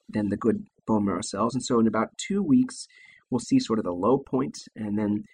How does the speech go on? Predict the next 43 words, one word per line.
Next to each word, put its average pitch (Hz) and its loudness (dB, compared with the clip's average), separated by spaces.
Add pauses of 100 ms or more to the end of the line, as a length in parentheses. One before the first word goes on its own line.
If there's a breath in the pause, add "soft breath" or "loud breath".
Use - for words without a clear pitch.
(260 soft breath)
we'll 117 2
often 113 2
repeat 104 0
a 120 2
bone 120 0
marrow 113 2
biopsy 104 -2
at 113 0
that 110 -4
time, 110 -2
two 110 -4
or 110 -2
three 110 -2
weeks, 113 0
to - -6
make 107 0
sure 131 4
that 123 -2
the 107 -4
leukemia 113 2
is 113 0
going 107 -2
away. 87 -8 (640 soft breath)
If 120 -6
it's 113 -2
not 127 0
fully 131 2
going 117 2
away, 110 4
we 113 2
may 107 2
give 101 0 (180)
some 110 0
additional 113 0
chemo 143 2 (180)
to - -18
try 113 -2
to 107 0
get 107 2
it 104 0 (380)
into 135 2
a 120 0
remission. 110 0